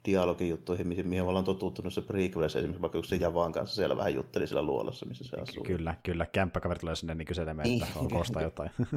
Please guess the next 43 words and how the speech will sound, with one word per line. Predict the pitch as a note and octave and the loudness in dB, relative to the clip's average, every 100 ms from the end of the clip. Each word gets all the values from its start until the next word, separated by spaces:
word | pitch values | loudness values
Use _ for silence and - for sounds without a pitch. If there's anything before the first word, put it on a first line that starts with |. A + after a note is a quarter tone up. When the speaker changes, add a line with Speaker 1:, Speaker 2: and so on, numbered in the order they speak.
| - | -6
Speaker 2:
<laughs> | - - - | -8 -16 -4
Speaker 1:
Niin, | G2+ G#2+ | 0 2
my-, | G#2 - G2+ - | 2 0 -2 0
myymään | G2+ G2+ G2 | 4 4 6
takaisin | G2+ G2 E2+ D#2 F#2 | 4 6 6 6 4
se | - G#2+ - - | 0 -4 -2 4
<laughs> | - | 6
omia | A2 F#2+ F#2+ E2 | 6 6 6 6
osia. | - G#2 | 4 6
Speaker 2:
Kyllä, | G#2 G#2 C3+ | 6 6 4
kyllä. | - F#2 A2+ - | 4 6 8 8
Speaker 1:
<laughs> | A2+ | 8
Speaker 2:
Jep, | A2 A#2 B2+ | 8 6 4
nerokasta. | G#2+ F#2+ E2 - - - - - | 4 4 2 -2 -8 -8 -8 -6
Speaker 1:
Mut, | A#2+ - - | -6 -6 -4
mut | G#2 - | -4 0
tuota, | G#2 G2+ G#2+ - - - - - | 2 2 2 -4 -16 -20 -12 -2
mut, | B2 C3 | -2 2
mut. | C#3 - - - - - _ _ _ _ _ D#3 | 2 2 -8 -14 -16 -16 _ _ _ _ _ 6
Ja | D#3+ D#3 - - - | 6 4 -10 -12 -4
ihan | A#2+ C#3+ | 0 0
niinku | C#3 B2+ - | 0 -4 -2
hyvää | C3 B2+ A#2 G#2 G2 | -2 0 2 2 0
se | F2+ - - _ _ | -2 -4 -6 _ _
oli. | F#2 F#2 F#2 | 0 2 4
Ja | F2 | 4
tässä | G#2 - | 2 0
mun | A#2 | -2
mielestä | A#2 A2+ G#2 | 0 0 -2
niinku | G2+ | -2
näki | G2+ G2+ - G2 | 0 -2 0 0
myöskin | F2+ D#2+ D#2 | 0 -2 -4
aika | E2+ F#2 | -4 -4
hyvin | F2+ F2+ E2 | -2 -2 -2
sen, | F2 F2 | 0 0
että | D#2+ - - - - _ _ _ _ _ | -2 -4 -8 -10 -20 _ _ _ _ _
niinku | G2 G2 - _ _ _ _ _ _ _ - | -6 -6 -8 _ _ _ _ _ _ _ 0
tällä | F#2+ | 2
hetkellä | F2+ - E2+ | 2 0 2
sillä | F2+ | 4
Lucasfilmillä | F2 F2 F2+ E2 D#2+ D#2 D#2+ | 2 4 2 2 0 0 -2
nyt | D#2 | -2
tässä | - - | -6 -10